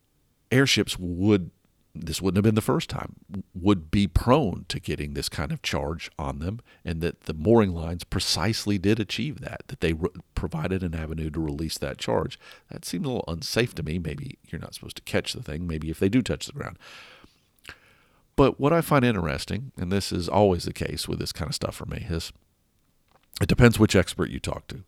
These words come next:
Everybody's trying to convince you of their method, right? That, well, the discharge wouldn't have happened that way. Well, discharge would have needed to happen some way. I don't know how it, you know, if these things are charged at some point, it's gotta release.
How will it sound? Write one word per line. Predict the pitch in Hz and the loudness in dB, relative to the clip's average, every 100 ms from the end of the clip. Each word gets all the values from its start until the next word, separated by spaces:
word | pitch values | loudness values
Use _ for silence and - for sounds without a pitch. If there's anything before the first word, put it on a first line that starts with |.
| - | 2
Everybody's | 107 113 101 90 87 | 4 6 6 6 4
trying | 92 82 | -2 -2
to | |
convince | - 80 80 - 73 | -2 -2 -2 -2 -6
you | 71 | -4
of | 69 64 - _ _ - _ - | -4 -8 -14 _ _ -20 _ -10
their | 87 80 80 71 | -6 -2 0 0
method, | - - - 98 _ _ _ _ _ - | -4 -8 -12 -16 _ _ _ _ _ -12
right? | - - - _ 82 | -10 -10 -12 _ -6
That, | 69 - _ _ _ _ _ | -6 -8 _ _ _ _ _
well, | 87 92 85 73 65 | 2 4 4 2 -2
the | 82 78 | -6 -4
discharge | 69 107 - 98 85 | 2 2 4 0 0
wouldn't | 87 - - | -4 -6 -6
have | - | -6
happened | - - | -6 -10
that | - - | -12 -14
way. | - 104 _ - | -16 -16 _ -12
Well, | 71 87 | -8 -6
discharge | 80 113 - 90 82 | 0 0 2 -2 -2
would | 73 | -6
have | 71 | -6
needed | 78 78 | -6 -6
to | 78 | -8
happen | - - | -10 -6
some | - - 160 247 - | -4 0 -2 -2 -6
way. | - - 101 - - | -8 -10 -14 -14 -6
I | |
don't | 82 73 | -4 0
know | 76 | -2
how | 69 85 76 | 0 -2 -2
it, | 87 - | -4 -4
you | 80 | -6
know, | 69 | -6
if | - | -4
these | 104 104 | -4 -2
things | 117 92 | -2 -2
are | 80 | -4
charged | - 90 85 | 0 0 0
at | - | 0
some | 135 175 | 0 2
point, | - - | -4 -8
it's | - | -10
gotta | - - | -12 -12
release. | - - - 110 | -12 -12 -12 -14